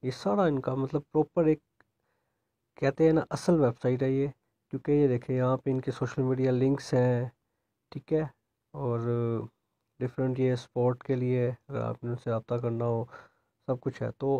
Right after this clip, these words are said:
आपने सिर्फ यहाँ पे ये click करके Play Store, अगर आप Apple पे हैं तो Apple पे भी इसकी ऐप है, तो आप वहाँ से download कर सकते हैं, ठीक है। आप, मैं आपको ऐप पे ले जाऊँगा, मैंने आपके लिए download की है।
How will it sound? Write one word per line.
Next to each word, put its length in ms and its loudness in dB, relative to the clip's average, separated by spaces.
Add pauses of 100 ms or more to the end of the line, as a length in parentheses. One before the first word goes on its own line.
आपने 600 2
सिर्फ 300 -2
यहाँ 220 4
पे 160 -4
ये 180 -2
click 240 -6
करके 340 -2
Play 800 -6
Store, 340 0 (320)
अगर 200 4
आप 260 0
Apple 280 0
पे 100 2
हैं 100 2
तो 120 4
Apple 280 0
पे 100 -2
भी 100 0
इसकी 240 -6
ऐप 240 -4
है, 160 -8 (680)
तो 200 0
आप 240 -2
वहाँ 160 0
से 140 -4
download 280 -2
कर 140 -2
सकते 320 -8
हैं, 140 -10
ठीक 220 -18
है। 120 -8 (1500)
आप, 200 -2 (840)
मैं 80 0
आपको 520 0
ऐप 220 -6
पे 60 -6
ले 140 2
जाऊँगा, 320 0 (160)
मैंने 160 -2
आपके 260 -6
लिए 140 0
download 320 -2
की 200 -10
है। 160 -6